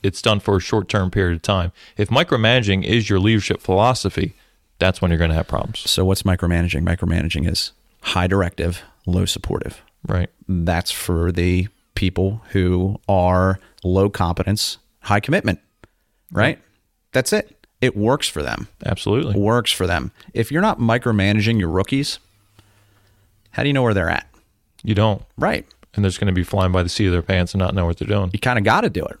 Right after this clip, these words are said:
Speaker 2: right?
Speaker 1: Mm-hmm. Absolutely.
Speaker 2: And not in, like, a malicious kind of way. You just need to make sure that we're develop-, developing on pace. That's it. Sorry, I went down a rabbit hole with rookies here.
Speaker 1: I like rabbit holes.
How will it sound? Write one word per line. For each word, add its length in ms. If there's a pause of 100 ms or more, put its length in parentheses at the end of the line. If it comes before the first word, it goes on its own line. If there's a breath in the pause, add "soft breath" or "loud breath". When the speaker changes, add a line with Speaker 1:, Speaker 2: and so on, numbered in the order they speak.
Speaker 2:
right? 280
Speaker 1:
Mm-hmm. 180 (360)
Absolutely. 500
Speaker 2:
And 120
not 200
in, 60
like, 160
a 40
malicious 680
kind 280
of 60
way. 420 (120)
You 160
just 240
need 120
to 60
make 140
sure 160
that 120
we're 180
develop-, 580 (180)
developing 540
on 140
pace. 420 (240)
That's 160
it. 180 (880 soft breath)
Sorry, 220
I 40
went 160
down 120
a 40
rabbit 280
hole 180
with 140
rookies 340
here. 300
Speaker 1:
I 60
like 180
rabbit 200
holes. 280